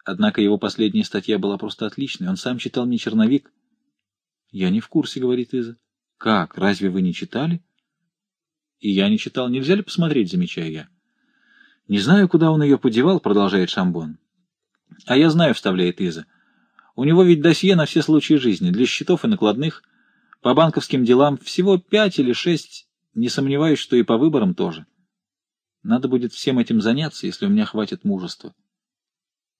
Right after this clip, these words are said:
"Может, хотите, чтобы я поискал?" — предлагает Шамбон. "О, нет, вы не найдёте. Лучше уж я сама.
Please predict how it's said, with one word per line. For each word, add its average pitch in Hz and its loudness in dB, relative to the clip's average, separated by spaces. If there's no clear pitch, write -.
"Может, 107 -6
хотите, 117 -8
чтобы 107 -4
я 175 0
поискал?" — 131 -6
предлагает 92 -2
Шамбон. 82 -8
"О, 160 4
нет, 160 4
вы 135 2
не 147 0
найдёте. 120 0
Лучше 131 -2
уж 110 -6
я 120 -2
сама. 95 -2